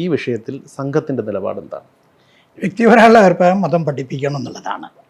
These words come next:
Speaker 1: ഉം.
Speaker 2: അത് തികച്ചും വ്യക്തിപരമാണ്.
Speaker 1: ഉം.
Speaker 2: അതിനെക്കുറിച്ച് പഠിച്ചെങ്കിൽ മാത്രമേ മുമ്പോട്ട് പോകാൻ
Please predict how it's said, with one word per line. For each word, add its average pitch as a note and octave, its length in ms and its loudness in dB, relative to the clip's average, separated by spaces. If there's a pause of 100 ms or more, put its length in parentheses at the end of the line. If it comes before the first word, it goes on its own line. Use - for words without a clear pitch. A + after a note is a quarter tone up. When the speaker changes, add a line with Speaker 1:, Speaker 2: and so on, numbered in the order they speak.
(140)
Speaker 1:
ഉം. F#2+ 100 -14 (440)
Speaker 2:
അത് F3 160 -10
തികച്ചും F#3+ 340 2
വ്യക്തിപരമാണ്. F#3+ 600 2 (300)
Speaker 1:
ഉം. - 100 -16 (800)
Speaker 2:
അതിനെക്കുറിച്ച് G3 520 2
പഠിച്ചെങ്കിൽ F#3 480 0 (120)
മാത്രമേ D#3 420 -4 (280)
മുമ്പോട്ട് D3+ 400 0
പോകാൻ B2 240 -6